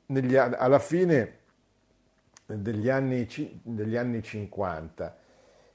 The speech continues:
e, eh, intuendo questa cosa, eh, invitò la Chiesa a prepararsi ai tempi, eh, che, che, che, che sono i tempi di oggi, cioè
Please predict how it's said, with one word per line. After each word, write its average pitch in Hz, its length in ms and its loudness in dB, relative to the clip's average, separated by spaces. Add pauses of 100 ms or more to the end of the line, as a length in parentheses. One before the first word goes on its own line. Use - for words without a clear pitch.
(180)
e, 190 440 8
eh, 123 720 6
intuendo 120 680 4
questa 135 380 0
cosa, 127 800 4
eh, 95 300 -6 (1300)
invitò 117 480 0
la 123 140 2
Chiesa 123 300 2
a 98 60 2
prepararsi 104 1080 0 (920)
ai 110 260 -8
tempi, 92 880 -4 (560)
eh, - 380 -18
che, - 360 -16 (140)
che, 85 280 -16
che, 73 240 -16
che - 120 -18
sono 82 180 -14
i 87 60 -12
tempi 90 300 -8
di 85 140 -6
oggi, 107 440 -2
cioè 85 280 -10